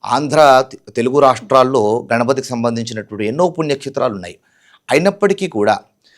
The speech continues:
తెలుగు వారందరికీ కూడా గణపతి అనగానే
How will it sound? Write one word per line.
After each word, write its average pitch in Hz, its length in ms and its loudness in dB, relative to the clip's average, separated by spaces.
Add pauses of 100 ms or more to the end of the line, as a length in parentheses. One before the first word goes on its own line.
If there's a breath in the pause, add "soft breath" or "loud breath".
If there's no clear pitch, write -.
(260 soft breath)
తెలుగు 143 240 0
వారందరికీ 151 800 4
కూడా 117 360 0
గణపతి 127 960 -2 (380)
అనగానే 107 800 0